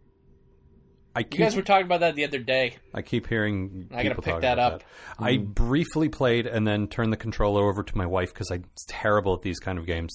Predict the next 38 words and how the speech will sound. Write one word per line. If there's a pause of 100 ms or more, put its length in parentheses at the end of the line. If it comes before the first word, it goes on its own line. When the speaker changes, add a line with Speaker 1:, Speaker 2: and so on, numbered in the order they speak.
Speaker 1:
the
new,
Speaker 3:
Mm.
Speaker 1:
uh,
Star
Trek
game. (560)
Speaker 3:
I
don't
Speaker 1:
Writing-wise
Speaker 3:
think
that's
your
fault (140)
in,
in
that
case. (1120)
Speaker 1:
No,
she, (180)
she
pl-,
she
likes
those
kind
of
games
just
fine.
I
just, (100)
Speaker 3:
Hmm.
Speaker 1:
I
am
not (240)
a
fan.